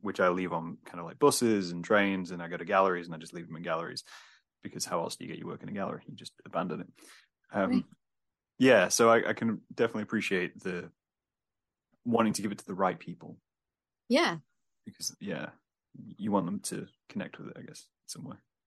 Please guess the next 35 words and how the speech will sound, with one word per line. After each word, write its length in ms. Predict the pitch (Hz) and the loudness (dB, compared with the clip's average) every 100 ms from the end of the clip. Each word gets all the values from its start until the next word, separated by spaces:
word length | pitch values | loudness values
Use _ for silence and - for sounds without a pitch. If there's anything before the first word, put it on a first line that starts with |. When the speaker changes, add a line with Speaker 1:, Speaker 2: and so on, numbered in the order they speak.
| _ _ - | _ _ -20
Speaker 1:
Or 160 | - _ _ _ | -20 _ _ _
Speaker 2:
Oh, 80 | 214 | 0
wait, 160 | 208 196 | 4 4
Speaker 1:
not 100 | - | 6
Speaker 2:
I 40 | |
Speaker 1:
waste 100 | 208 | 8
Speaker 2:
need 120 | 254 | 8
Speaker 1:
your 80 | 240 | 6
Speaker 2:
to 20 | |
do 60 | 196 | 4
Speaker 1:
money. 300 | 190 180 - _ _ | 4 2 -4 _ _
<laughs> 100 | 160 - - - - _ _ _ _ | 0 0 -12 -20 -20 _ _ _ _
Speaker 2:
Right. 460 | 214 269 381 170 - _ _ _ _ | 2 4 4 2 -2 _ _ _ _
Speaker 1:
Yeah. 120 | - - _ | -18 -18 _
Speaker 2:
Right. 340 | 277 285 170 - | 2 4 2 -2
I'm 180 | - 208 | -4 -2
just, 300 | 190 208 - - | -2 -6 -6 2
and 120 | 269 | 6
then, 160 | 320 320 | 6 6
you 140 | 349 | 6
know, 240 | 233 214 233 | 6 4 4
then 140 | 254 | 4
they, 100 | 240 | 6
like, 240 | 220 202 _ _ _ _ _ _ _ _ _ _ | 2 0 _ _ _ _ _ _ _ _ _ _
I 60 | 214 | 0
mean, 180 | 208 | 2
the 80 | 196 | 0
whole 260 | 196 214 208 | 2 0 2
thing 160 | 190 185 | -2 -6
with 100 | 175 | -6
street 240 | - 185 | 0 2
art 220 | 165 156 160 | 2 0 -4
is 140 | 175 | -4
that 200 | 156 160 - | -2 -2 2
they're, 200 | 170 | 2